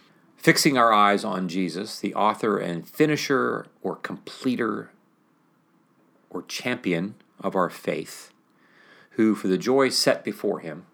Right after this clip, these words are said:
endured the cross, scorning its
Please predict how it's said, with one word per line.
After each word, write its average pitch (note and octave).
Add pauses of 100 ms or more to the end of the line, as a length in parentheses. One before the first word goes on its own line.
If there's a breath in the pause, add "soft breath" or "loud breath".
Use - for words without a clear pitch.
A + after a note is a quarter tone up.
(720 soft breath)
endured C3+
the G#2+
cross, - (600)
scorning A#2+
its -